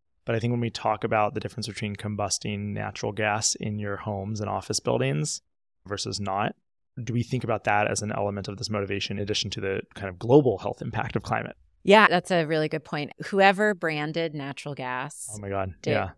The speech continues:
Speaker 2: such a great
Speaker 1: As
Speaker 2: job.
Speaker 1: opposed to,
Speaker 2: I
Speaker 1: like,
Speaker 2: don't know who that person is, but
Speaker 1: asthma
Speaker 2: that
Speaker 1: gas,
Speaker 2: person,
Speaker 1: maybe?
Speaker 2: yeah.
Speaker 1: Asthma gas, should we
Speaker 2: <laughs> Maybe,
Speaker 1: call it?
Speaker 2: hopefully that person feels really guilty and can help us rebrand
Speaker 1: Yeah.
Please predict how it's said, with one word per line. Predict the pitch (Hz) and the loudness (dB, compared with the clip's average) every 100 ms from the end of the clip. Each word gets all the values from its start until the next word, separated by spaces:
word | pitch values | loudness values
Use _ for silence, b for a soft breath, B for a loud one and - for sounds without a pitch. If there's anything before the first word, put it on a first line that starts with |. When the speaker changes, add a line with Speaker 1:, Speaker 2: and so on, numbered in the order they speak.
| - _ _ | -20 _ _
Speaker 2:
such | - - 135 - | -6 -2 -2 -4
a | |
great | - 123 120 113 | -6 -6 -6 -6
Speaker 1:
As | 110 | -6
Speaker 2:
job. | 113 | -6
Speaker 1:
opposed | 113 110 | -8 -4
to, | - | 0
Speaker 2:
I | |
Speaker 1:
like, | 160 | 0
Speaker 2:
don't | 170 | 0
know | 170 | 0
who | 196 | 0
that | 190 190 | 2 0
person | - 196 - 185 | -2 -6 -4 -4
is, | 185 180 180 190 | -2 -2 -4 -4
but | 165 | 0
Speaker 1:
asthma | 156 110 170 | 0 2 2
Speaker 2:
that | 139 | 4
Speaker 1:
gas, | 139 143 | 2 2
Speaker 2:
person, | 202 | 2
Speaker 1:
maybe? | 190 165 | 2 4
Speaker 2:
yeah. | 220 202 | 6 6
Speaker 1:
Asthma | 127 202 202 | 6 4 6
gas, | 208 214 | 6 6
should | - | 2
we | 240 | 2
Speaker 2:
<laughs> | 214 | 8
Maybe, | 330 392 | 10 10
Speaker 1:
call | 233 | 8
it? | 226 | 8
Speaker 2:
hopefully | 330 359 370 370 | 8 8 4 6
that | 311 262 | 4 4
person | 247 240 254 | 0 -2 -2
feels | 240 233 196 175 | 0 2 2 0
really | 185 180 | 0 0
guilty | 160 147 - 180 | -2 -4 -4 -2
and | - 170 | -2 -4
can | 180 165 | -6 -6
help | 160 - | -6 -4
us | 160 - | -6 -6
rebrand | 139 147 160 160 117 | -8 -8 -6 -2 2
Speaker 1:
Yeah. | 208 | 2